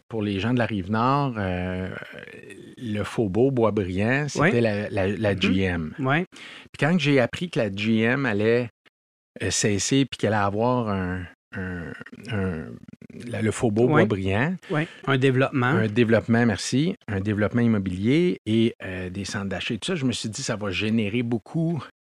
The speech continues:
Speaker 1: d'activités, donc je vais investir dans un, un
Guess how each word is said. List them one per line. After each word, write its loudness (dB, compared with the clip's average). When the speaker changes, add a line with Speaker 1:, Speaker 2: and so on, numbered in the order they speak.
Speaker 1:
d'activités, -4
donc -2
je -4
vais 0
investir -2
dans 0
un, -2
un -4